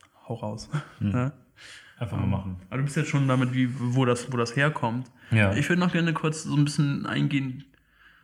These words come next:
Speaker 1: was das für eine Scheißsituation ist. Also ich finde, in dem Moment, wo man da ist,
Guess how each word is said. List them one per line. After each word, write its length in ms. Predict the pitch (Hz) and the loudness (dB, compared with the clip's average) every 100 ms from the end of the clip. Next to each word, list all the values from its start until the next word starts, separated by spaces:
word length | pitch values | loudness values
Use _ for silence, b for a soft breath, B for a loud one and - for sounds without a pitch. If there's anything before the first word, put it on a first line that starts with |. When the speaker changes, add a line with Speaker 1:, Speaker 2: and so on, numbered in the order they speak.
| b - | b -20
Speaker 1:
was 540 | - 104 113 143 151 | -16 -8 -2 0 0
das 260 | 139 139 - | 0 -2 -2
für 220 | - 143 | -4 0
eine 300 | 135 131 120 | 2 2 0
Scheißsituation 960 | - - - 147 143 156 - - - - | -2 -2 0 0 -2 -4 -10 -8 -8 -8
ist. 200 | - - - - | -12 -20 -20 -10
Also 400 | 139 139 135 - - | -6 -6 -8 -12 -10
ich 140 | 131 | 0
finde, 180 | 151 151 | 4 4
in 100 | 139 | 4
dem 120 | 180 | 4
Moment, 320 | 185 160 156 | 4 4 4
wo 40 | 135 | 4
man 200 | 131 123 | 2 4
da 220 | 160 214 | 4 2
ist, 400 | - 190 294 - | 2 -2 -6 -12